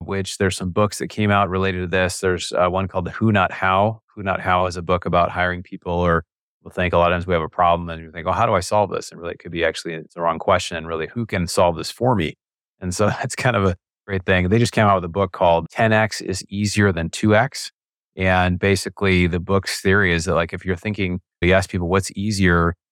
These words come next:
to double the size of your business or to ten X the size of your business?" Most people would say, "Well, it's easier to double." And he says, "No, it's actually much harder to double the size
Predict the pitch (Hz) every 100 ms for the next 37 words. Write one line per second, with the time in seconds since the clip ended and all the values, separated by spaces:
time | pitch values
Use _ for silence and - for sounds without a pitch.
0 | _ - 87 101 95 110 113 113 110 113
1 | 107 113 101 107 120 120 - 90 85 -
2 | - 95 90 - - 85 87 80 80 78
3 | 80 78 67 - 98 87 92 87 87 87
4 | 87 101 95 78 90 98 82 80 85 87
5 | 92 95 92 85 87 - 90 90 87 80
6 | 76 95 - 73 - 69 - 71 -